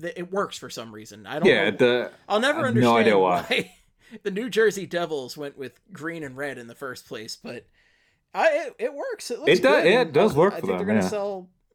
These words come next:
Speaker 1: uh, tens of those to, you know,
Speaker 2: <laughs>
Speaker 1: tens of fans.
Speaker 2: Yeah, they're gonna sell out all their, yeah, they're just gonna leave 'em on the, uh,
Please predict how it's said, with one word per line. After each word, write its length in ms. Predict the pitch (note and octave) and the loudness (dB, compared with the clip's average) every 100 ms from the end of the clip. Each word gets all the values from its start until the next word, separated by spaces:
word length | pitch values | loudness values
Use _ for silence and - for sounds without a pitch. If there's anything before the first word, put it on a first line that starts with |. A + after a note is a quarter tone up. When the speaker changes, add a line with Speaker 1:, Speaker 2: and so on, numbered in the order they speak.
| _ | _
Speaker 1:
uh, 400 | E3 E3+ E3 D#3 B2+ D3+ - _ | -8 -6 -6 -8 -14 -18 -20 _
tens 300 | F3+ G#3+ G3+ | -12 -10 -12
of 120 | C#3 | -16
those 360 | G2 D2 C#2 - | -16 -16 -18 -16
to, 280 | B2+ A2 G#2+ _ - _ | -14 -14 -16 _ -20 _
you 80 | C3+ | -4
know, 140 | C#3 | -2
Speaker 2:
<laughs> 0 | |
Speaker 1:
tens 360 | C3 - - - | 0 -2 -6 -8
of 120 | C3 | -10
fans. 400 | D3 D3 - - - - - F3 - - | -12 -10 -12 -12 -12 -14 -8 -8 -8 0
Speaker 2:
Yeah, 140 | G3 B2+ | 4 4
they're 100 | A2+ | 4
gonna 160 | A#2 | 2
sell 340 | G#2+ - A#2+ A2 | 0 0 2 4
out 220 | A2+ G2+ | 4 4
all 160 | F2+ F2+ | 2 2
their, 260 | F2 F2 - _ - | -2 -4 -8 _ 0
yeah, 220 | A#2 E2+ | 2 2
they're 140 | A#2 | 2
just 100 | A2 | 2
gonna 140 | B2+ G#2+ | 2 2
leave 140 | G#2 | 2
'em 80 | G2+ | 2
on 100 | G2 | 0
the, 80 | F#2+ | 0
uh, 400 | F2+ F2+ F2 F2 | -2 0 -2 -4